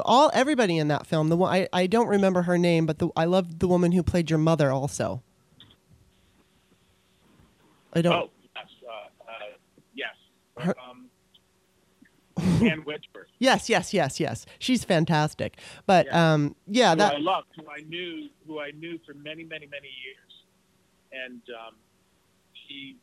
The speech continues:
Speaker 2: we had a, a, a very nice thing, her and I, for some reason. We, I don't know why, but I met her on a T V thing that I did way, way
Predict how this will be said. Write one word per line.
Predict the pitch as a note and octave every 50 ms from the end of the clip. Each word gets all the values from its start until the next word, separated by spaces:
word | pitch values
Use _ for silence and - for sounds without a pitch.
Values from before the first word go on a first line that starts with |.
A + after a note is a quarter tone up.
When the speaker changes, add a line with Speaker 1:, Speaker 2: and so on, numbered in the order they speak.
| _ _
Speaker 2:
we | D3 D3 D3 D3 -
had | - D3+ D3+ D3+ D3
a, | C#3+ C#3 C3+ B2+ A#2+ A#2+ _ _ C3
a, | C3+ B2+ A#2+ A#2+ A#2+ A#2 _ _ - _ B2+
a | A#2+ A2+ A2+ A2 G#2+ A2 - _ _ _ _ _
very | E3 E3 E3 E3 D#3+ D#3 D3+
nice | C#3+ C#3 B2+ A#2+ - _ _
thing, | - A#2 G#2 G2 _
her | A2 G#2
and | G#2 G#2+
I, | G#2 G2+ G2+ G2+ - _
for | A#2 - -
some | B2+ A#2+ -
reason. | B2+ B2 A#2+ - - A#2 A2+ A#2 A#2
We, | A#2+ A#2
I | A2+ A#2+
don't | C3+ D3 D3 D3
know | D3 C#3 C3
why, | B2+ B2 A2+ A2+ A#2+ - _ _
but | B2+ B2
I | B2+ C3+
met | C#3+ C#3+ C#3+ -
her | - D3+ C#3 C#3 C#3 C3+ _ _ _ _ _ _ _ _ _ _ _ _ _ _ _ _ _ _
on | - C3 C3
a | B2+ B2+ - -
T | - F3 E3+
V | D3 D#3+ D#3+ D#3 D#3 _
thing | C#3+ C3 B2+ B2 A#2
that | B2 A#2+
I | A#2 A#2 A#2 _ _
did | B2 B2 A#2+ A#2 A#2 - _ _ _ _ _ _ _ _ _ _ _ _ _ _ _ _ _ _
way, | D3 E3 F3+ F3 F3+ E3+ D#3+ D#3 D3 C3+
way | C3+ C#3+ C3+ C3+ C3+